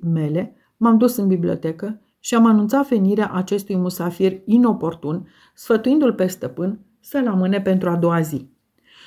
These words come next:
Domnul Linton n-a avut vreme să-mi dea împuternicia de a face eu acest lucru, căci Joseph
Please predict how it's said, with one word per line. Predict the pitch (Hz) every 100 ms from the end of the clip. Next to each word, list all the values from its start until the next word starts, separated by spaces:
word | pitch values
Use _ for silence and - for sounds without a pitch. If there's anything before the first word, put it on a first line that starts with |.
| _
Domnul | - 269 339 247
Linton | 180 165 170 190 226 -
n-a | 233 254 262
avut | 220 175 165
vreme | 170 170 175 170
să-mi | - 175 170
dea | 175 165
împuternicia | 180 170 170 170 170 190 170
de | 160
a | 160
face | 170 165 170
eu | 185
acest | 170 165 165
lucru, | 175 214 277
căci | 262 202 185
Joseph | 165 165 165 214